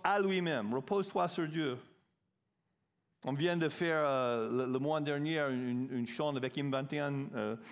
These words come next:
on, on a sorti une chante de Sovereign Grace que nous avons traduit,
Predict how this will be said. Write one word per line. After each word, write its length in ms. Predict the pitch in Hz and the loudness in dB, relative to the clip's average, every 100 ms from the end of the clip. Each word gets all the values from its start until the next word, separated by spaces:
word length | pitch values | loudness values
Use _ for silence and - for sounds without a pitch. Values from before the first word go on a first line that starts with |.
| - - | -12 -8
on, 120 | 123 120 | -6 -4
on 120 | 123 | -4
a 180 | 117 107 - - - | -2 -2 -4 -14 -20
sorti 560 | - 160 151 170 151 - | -6 -4 -2 -2 -2 -4
une 120 | 127 131 | -4 -4
chante 280 | 156 147 | -2 -2
de 60 | 123 | -4
Sovereign 420 | 120 156 143 147 | -2 -2 0 -2
Grace 280 | 135 156 147 | -2 -2 -2
que 100 | 143 | -2
nous 180 | 139 127 | -2 -2
avons 200 | 117 120 | -2 -4
traduit, 520 | - 135 139 160 | -4 -4 -2 -4